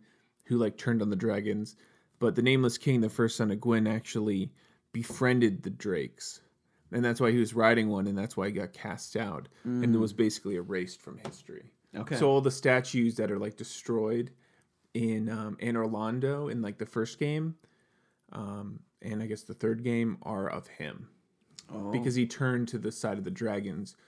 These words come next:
Speaker 1: which was Gwyn's kind of enemy.
Speaker 2: I love the lore of Dark Souls.
Speaker 1: It's crazy, and they
Speaker 2: Mm-hmm.
Speaker 1: all just intertwine. It's a lo-, really cool.
Speaker 2: So I always thought of, like, two segments for you. Um, well, one I thought of and Travis thought of the other. The first one was lore,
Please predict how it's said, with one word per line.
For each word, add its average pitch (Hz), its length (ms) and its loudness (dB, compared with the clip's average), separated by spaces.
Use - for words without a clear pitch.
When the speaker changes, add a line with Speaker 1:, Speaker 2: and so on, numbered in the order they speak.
Speaker 1:
which 113 160 -6
was 113 160 -6
Gwyn's 107 500 -6
kind 110 240 -6
of 98 100 -8
enemy. 67 460 -10
Speaker 2:
I 170 60 -4
love 113 220 -2
the 104 60 -6
lore 101 240 -6
of 98 80 -10
Dark 104 200 -6
Souls. 107 380 -10
Speaker 1:
It's 151 160 0
crazy, 127 840 0
and 117 180 2
they 123 60 6
Speaker 2:
Mm-hmm. 120 80 6
Speaker 1:
all 123 120 6
just 120 200 -4
intertwine. 110 680 -2
It's - 280 -10
a - 40 -10
lo-, 110 180 -6
really 98 320 -6
cool. - 200 -10
Speaker 2:
So 190 280 0
I 190 140 8
always 262 220 6
thought 170 220 4
of, 156 100 4
like, 127 180 2
two 151 240 4
segments 139 520 0
for 156 140 -2
you. 165 400 4
Um, 113 300 -2
well, 139 120 6
one 151 240 6
I 143 80 6
thought 135 220 2
of 117 40 0
and 107 100 -2
Travis 120 280 0
thought 113 140 -4
of 101 40 -4
the 104 100 0
other. 107 220 -2
The 127 80 -2
first 233 260 6
one 170 160 6
was 120 140 2
lore, 117 500 2